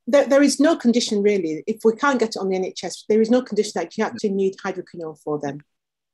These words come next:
Yeah. Um, and this is a personal feeling about the melasma of pregnancy. I always feel that it's,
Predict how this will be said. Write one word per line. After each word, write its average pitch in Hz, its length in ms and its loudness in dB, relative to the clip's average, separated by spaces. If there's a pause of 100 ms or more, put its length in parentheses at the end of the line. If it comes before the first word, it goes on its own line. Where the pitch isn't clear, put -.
(220)
Yeah. 151 380 -6 (680)
Um, 196 380 0 (260)
and 269 220 4 (800)
this 320 140 2
is 349 80 0
a 339 100 0
personal 262 440 2
feeling 185 260 0
about 170 260 -2
the 175 60 -4
melasma 170 400 -6
of - 140 -14
pregnancy. 147 580 -8 (400)
I 320 160 4
always 285 280 2
feel 190 260 4
that 165 280 2 (800)
it's, - 540 0